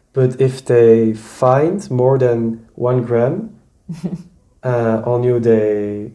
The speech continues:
Speaker 1: probably take it. But
Speaker 2: Yeah.
Speaker 1: in general, it's,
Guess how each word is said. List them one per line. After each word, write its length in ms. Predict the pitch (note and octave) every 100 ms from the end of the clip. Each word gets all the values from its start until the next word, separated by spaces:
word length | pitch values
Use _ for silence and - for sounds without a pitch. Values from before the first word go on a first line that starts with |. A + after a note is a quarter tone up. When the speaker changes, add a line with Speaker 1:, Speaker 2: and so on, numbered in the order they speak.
| _ _ _
Speaker 1:
probably 400 | C3 A#2+ A#2 A2+
take 260 | A2+ A2+ A#2
it. 220 | B2+ - _ _ _ _ _ _ _ C3
But 340 | C3 B2+ -
Speaker 2:
Yeah. 60 | C#3+
Speaker 1:
in 120 | C3
general, 500 | B2 B2+ B2+ C3 B2+
it's, 760 | B2+ B2+ B2+ - - - -